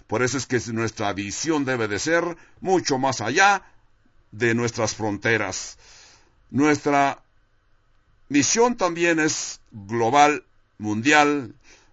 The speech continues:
por lo que Jesús nos dijo, por la comisión que Jesús nos dio. Jesucristo dijo,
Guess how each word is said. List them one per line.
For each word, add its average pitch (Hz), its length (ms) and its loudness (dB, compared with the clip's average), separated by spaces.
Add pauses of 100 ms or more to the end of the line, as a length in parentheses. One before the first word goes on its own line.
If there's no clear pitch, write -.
(180)
por 113 220 0
lo 117 120 0
que 110 140 -2
Jesús 107 400 -2
nos 113 240 -6
dijo, 87 420 -8 (420)
por 107 360 -4 (260)
la 113 300 -2
comisión 120 640 -2
que 135 100 -8
Jesús 120 400 -2
nos 110 260 -8
dio. 92 240 -8 (1300)
Jesucristo 160 1040 0
dijo, 110 760 -2